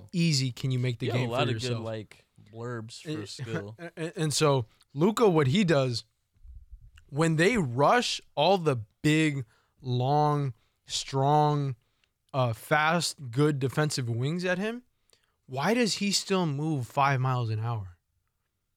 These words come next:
Speaker 2: but still gets his fucking thirty-five?
Speaker 1: Yeah.
Speaker 2: How does that shit happen? Him and Kawhi, espe-, uh, him and Kawhi both,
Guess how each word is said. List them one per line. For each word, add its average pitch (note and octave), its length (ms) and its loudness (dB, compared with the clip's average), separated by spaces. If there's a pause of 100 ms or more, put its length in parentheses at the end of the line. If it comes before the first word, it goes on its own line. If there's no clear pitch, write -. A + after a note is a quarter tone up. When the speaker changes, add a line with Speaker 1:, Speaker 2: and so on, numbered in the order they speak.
(200)
Speaker 2:
but D#3 160 0
still F3 500 4
gets D3+ 380 0
his A2+ 260 -4 (180)
fucking C3 360 -8
thirty-five? B2 640 -6 (100)
Speaker 1:
Yeah. B2+ 320 -10
Speaker 2:
How G3 220 2
does G#3+ 80 0
that F#3 160 2
shit E3+ 180 -8
happen? C3 440 -8 (800)
Him G#3 160 0
and B3 100 2
Kawhi, D#3 580 2
espe-, D3 440 -6
uh, A#2 400 -6 (280)
him F3+ 120 -4
and G3+ 80 -2
Kawhi E3+ 320 2
both, C#3 260 -4